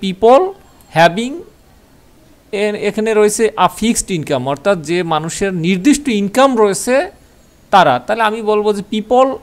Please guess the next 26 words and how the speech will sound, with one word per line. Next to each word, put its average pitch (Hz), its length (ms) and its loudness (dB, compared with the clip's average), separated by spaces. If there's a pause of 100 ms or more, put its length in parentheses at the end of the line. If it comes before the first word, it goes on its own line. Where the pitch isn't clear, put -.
(120)
having, 233 360 0 (220)
এখানে 214 260 -4
ফিক্সড 214 380 -4
ইনকাম 233 320 -4
না 226 140 2
বলে 240 200 2
ল 185 120 4 (160)
ইনকামও 247 440 2
বলতে 165 240 0
পারি, 131 220 2
মানে 170 220 0 (120)
অল্প 214 340 4
ইনকামের 156 520 -2
মানুষ 151 500 -2 (380)
লিড, 220 260 2 (120)
তারা 175 180 2
পরিচালিত 170 560 -6
করে 208 360 -4
a 151 100 -2
miserable 180 600 -2
life, 208 260 0 (120)
মানে 170 220 -12
একটি 247 420 -8
শোচনীয় 226 680 -4
জীবন 147 400 -8
তারা 165 320 -4